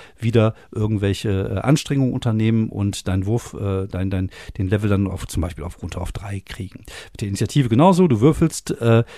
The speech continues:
gegen die Initiative von sechs. Wenn du drüber kommst, bist du vor ihm dran. Wenn du drunter kommst, dann ist der zuerst dran.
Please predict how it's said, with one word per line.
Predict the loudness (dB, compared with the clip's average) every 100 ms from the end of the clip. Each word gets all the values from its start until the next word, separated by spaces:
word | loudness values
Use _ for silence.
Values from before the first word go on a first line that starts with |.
| -20 -4
gegen | 0 2
die | 2
Initiative | -2 -2 -2 -4 -4
von | -4 0
sechs. | 2 2 2
Wenn | 0
du | 2
drüber | 6 6
kommst, | 6 4 2
bist | -2
du | -2
vor | 2 2
ihm | 2
dran. | 2 2 0
Wenn |
du | -2
drunter | -2 -2 0
kommst, | 0 0 -2 -6
dann | -10
ist | -8 -8
der | -8
zuerst | -10 -14 -16 -14
dran. | -14